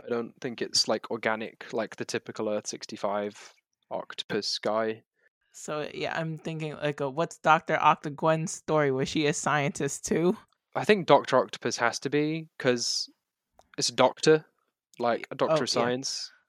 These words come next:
Speaker 1: So, yeah.
Speaker 2: Well, regardless, you know, her memories would be implanted anyway.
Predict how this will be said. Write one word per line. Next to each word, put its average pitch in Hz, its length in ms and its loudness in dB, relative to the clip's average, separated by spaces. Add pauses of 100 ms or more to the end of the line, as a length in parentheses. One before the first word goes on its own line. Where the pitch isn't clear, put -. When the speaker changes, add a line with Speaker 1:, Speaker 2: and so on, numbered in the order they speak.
(540)
Speaker 1:
So, 110 580 0 (400)
yeah. 107 360 -2 (340)
Speaker 2:
Well, 180 280 2
regardless, 180 580 4
you 190 60 -4
know, 180 120 -2
her 196 200 -2
memories 165 580 -2
would 156 140 -4
be 156 240 0
implanted 160 800 -4
anyway. 147 640 -2